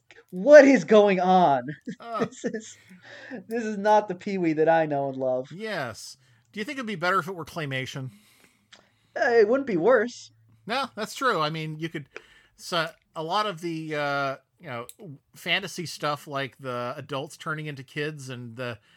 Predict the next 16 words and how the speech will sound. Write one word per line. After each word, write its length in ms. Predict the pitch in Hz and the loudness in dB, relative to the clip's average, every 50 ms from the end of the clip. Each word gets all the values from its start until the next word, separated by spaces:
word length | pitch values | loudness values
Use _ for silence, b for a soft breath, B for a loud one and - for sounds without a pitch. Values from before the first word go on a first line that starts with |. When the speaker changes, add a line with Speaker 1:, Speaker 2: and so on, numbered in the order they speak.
| b b b b b b | b b b b b b
Speaker 2:
the 80 | 143 147 | -12 -12
tiny 320 | 143 - 180 180 180 180 170 | -8 -4 -4 -4 -4 -4 -6
person 360 | - 190 185 165 - 196 160 | -4 -4 -6 -4 -6 -10 -10
dressed 280 | 127 147 156 - - | -6 -8 -8 -8 -8
up 100 | 180 143 147 | -10 -8 -8
as 100 | 131 120 | -8 -10
a 80 | 131 | -10
needle, 460 | 127 123 135 151 160 180 202 220 214 - | -10 -10 -8 -8 -6 -6 -8 -10 -10 -10
that 140 | 175 190 208 | -10 -10 -10
would 100 | 190 143 | -10 -10
look 200 | 139 143 135 _ | -12 -12 -12 _
better, 340 | 120 117 107 104 135 175 - - | -10 -10 -8 -8 -10 -10 -12 -14
but, 300 | 131 233 240 240 120 - _ - - | -16 -14 -14 -14 -14 -16 _ -16 -12
uh, 240 | 127 117 113 113 110 104 | -10 -8 -8 -8 -8 -6
Speaker 1:
Yeah, 380 | 147 156 160 156 143 131 120 - - - | -2 0 2 4 4 2 0 -4 -10 -10
yeah. 380 | 147 143 143 143 135 127 120 | -6 -2 0 0 0 0 -2